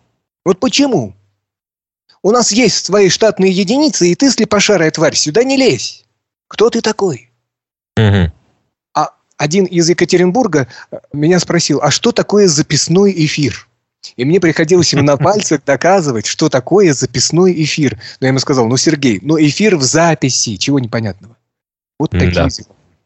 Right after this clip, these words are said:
Speaker 1: Так что я прекрасно знаю, что на федеральных каналах Радио России есть эфиры в записи. И я знаю, что над ним работают монтажёры. Работают они из ряда вон плохо.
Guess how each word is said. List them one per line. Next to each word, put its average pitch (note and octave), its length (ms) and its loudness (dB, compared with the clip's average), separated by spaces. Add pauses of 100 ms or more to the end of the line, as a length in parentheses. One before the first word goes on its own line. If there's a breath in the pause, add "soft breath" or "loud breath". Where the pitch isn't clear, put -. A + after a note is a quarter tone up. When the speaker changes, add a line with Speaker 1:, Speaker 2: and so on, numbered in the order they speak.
(100)
Speaker 1:
Так C#3+ 200 -4
что C#3+ 480 0 (220)
я A2 180 -4
прекрасно D3 500 -2
знаю, G#2 260 -6
что - 180 -8
на A#2 80 -2
федеральных C3+ 500 0
каналах F#2+ 440 -4
Радио B2+ 260 -2
России F#2+ 500 -6
есть B2 560 0
эфиры D#3 460 0
в C3+ 40 -4
записи. B2 600 -4 (420)
И - 40 -2
я B2+ 160 2
знаю, C#3 360 0
что - 220 -8
над G#2 200 -6
ним D#3+ 180 0
работают B2+ 480 -2
монтажёры. A2 600 -2 (420 loud breath)
Работают C#3 480 -2
они A2 280 -8 (520)
из A2+ 120 -4
ряда D3 240 0
вон C3 180 0
плохо. - 420 -4